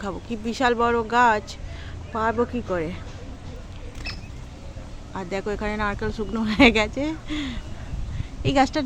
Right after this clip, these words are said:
নারকেলগুলো ভালো না, কেমন যেন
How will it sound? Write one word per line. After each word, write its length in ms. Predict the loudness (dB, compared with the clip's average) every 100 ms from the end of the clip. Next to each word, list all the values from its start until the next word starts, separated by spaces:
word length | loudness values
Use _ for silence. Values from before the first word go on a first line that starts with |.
| 4
নারকেলগুলো 440 | 4 2 0 0
ভালো 260 | -2 -2 -2
না, 140 | -4 -6 -10 -12 -6
কেমন 400 | 0 0 0 -4 -10 -12 -12 -14 -12 -12 -10 -10 -10 -10 -10 -10 -10 -10 -10 -8 -2
যেন 160 | 0